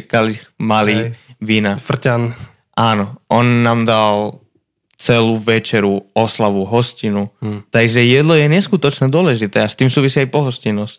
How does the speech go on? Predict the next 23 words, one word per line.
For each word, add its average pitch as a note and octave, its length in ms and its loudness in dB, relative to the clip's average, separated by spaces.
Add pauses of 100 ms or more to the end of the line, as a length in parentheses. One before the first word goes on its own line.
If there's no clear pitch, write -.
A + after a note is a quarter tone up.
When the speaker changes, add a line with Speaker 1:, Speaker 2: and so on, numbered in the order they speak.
Speaker 2:
Hej. G#2+ 280 -8 (420)
Akože C3 240 0
mňa C#3+ 200 2
veľmi D3+ 360 2 (160)
oslovuje B2+ 580 0
práve, A#2 340 -2
keď G#2+ 160 -10 (180)
čítam B2 340 -2
o A#2 80 -2
tom, A#2 140 -4
akom G#2+ 200 -4
fungovala A2+ 460 0
prvá A#2 240 -2
cirkev, G#2 440 -6
že G2+ 140 -4
pre A#2 240 -2
nich B2 320 -4 (500)
to, - 100 -2
čo B2 120 0
dnes A#2+ 160 0
máme B2 240 2
ako A#2 180 -2
Eucharistiu, A2+ 600 -4